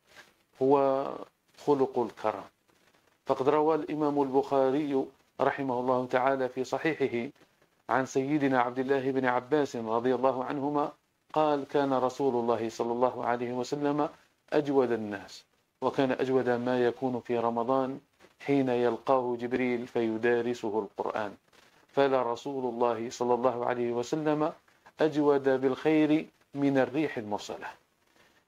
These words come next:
يبين لنا سيدنا رسول الله صلى الله عليه وسلم من خلال ذكر هذا الحال أن الجود يجب أن يكون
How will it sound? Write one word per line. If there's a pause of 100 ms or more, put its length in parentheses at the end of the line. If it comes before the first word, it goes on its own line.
(120)
يبين
لنا (540)
سيدنا
رسول
الله
صلى
الله
عليه
وسلم
من
خلال
ذكر
هذا
الحال (760)
أن (460)
الجود
يجب
أن
يكون